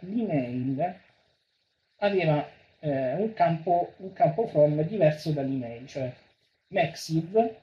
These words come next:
era il nome visualizzato, mentre l'email era un'altra completamente, tipo maximilian punto de, eh, o qualcosa del genere. Quindi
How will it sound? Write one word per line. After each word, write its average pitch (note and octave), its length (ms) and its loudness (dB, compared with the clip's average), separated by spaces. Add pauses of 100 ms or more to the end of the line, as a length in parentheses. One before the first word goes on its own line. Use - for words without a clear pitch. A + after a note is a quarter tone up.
(1000)
era C#3+ 220 2
il C3+ 100 2
nome D#3+ 440 2
visualizzato, E3 640 2
mentre D#3+ 280 0
l'email E3+ 420 4
era C#3+ 140 2
un'altra D3 560 2
completamente, C3+ 920 -4
tipo C3+ 200 -10
maximilian C#3 960 -4
punto C3 300 -10
de, C3 340 -8
eh, B2 300 -14
o B2+ 80 -8
qualcosa A#2 420 -12
del A2 220 -10
genere. A#2 320 -8
Quindi D3 300 -2